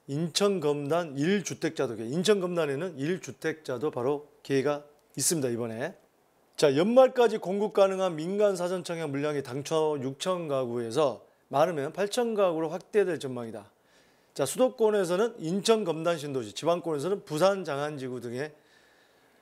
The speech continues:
물량이 나온다. 특별 공급, 일반 공급 물량 중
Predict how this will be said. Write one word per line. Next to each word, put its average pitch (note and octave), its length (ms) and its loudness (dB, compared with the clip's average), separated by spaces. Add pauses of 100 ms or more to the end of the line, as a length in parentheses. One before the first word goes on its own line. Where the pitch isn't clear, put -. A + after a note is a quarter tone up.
(120)
물량이 E3+ 340 2
나온다. G#2+ 580 -6 (640)
특별 B3 500 8
공급, G3+ 460 0
일반 G#3+ 360 4
공급 G3 240 0
물량 E3 440 -2
중 A3 280 -4